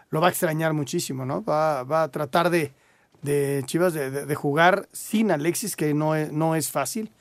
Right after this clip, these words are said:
no va a ser fácil, pero vamos a, a ver qué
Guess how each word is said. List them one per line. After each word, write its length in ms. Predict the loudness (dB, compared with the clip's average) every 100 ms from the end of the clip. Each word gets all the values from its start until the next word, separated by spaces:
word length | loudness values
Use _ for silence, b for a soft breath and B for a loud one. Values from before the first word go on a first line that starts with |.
| b b b
no 200 | 0 2
va 80 | 2
a 60 |
ser 200 | 0 -2
fácil, 400 | 0 0 0 -4 0
pero 180 | 2 4
vamos 240 | 2 2
a, 420 | 2 4 2 2
a 20 |
ver 200 | 4 2
qué 240 | 6 4